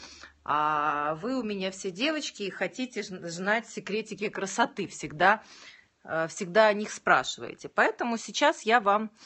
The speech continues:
э, расскажу секретики красоты. А именно, многие спрашивают, что,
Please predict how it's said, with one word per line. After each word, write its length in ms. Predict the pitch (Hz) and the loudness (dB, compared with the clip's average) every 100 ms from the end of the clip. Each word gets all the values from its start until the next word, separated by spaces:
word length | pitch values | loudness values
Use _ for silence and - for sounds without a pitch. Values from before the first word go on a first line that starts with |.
| - - - - | -16 -16 -20 -12
э, 280 | - 151 156 | -2 0 2
расскажу 480 | 160 170 - 170 233 | 0 -2 -2 -2 -2
секретики 600 | - - 196 226 208 208 | -6 -6 -4 -4 -6 -10
красоты. 600 | - 190 - 190 - 139 | -6 -6 -2 -2 -2 -2
А 120 | - 294 | 2 2
именно, 560 | 170 127 123 113 110 - _ - _ _ _ _ _ _ _ _ _ - | 0 -6 -8 -8 -8 -12 _ -20 _ _ _ _ _ _ _ _ _ -16
многие 420 | 170 165 226 240 226 | -8 0 0 0 -4
спрашивают, 640 | - 170 147 - 226 294 | 0 0 2 -2 -6 -6
что, 400 | - - 180 202 | -8 -4 -2 -2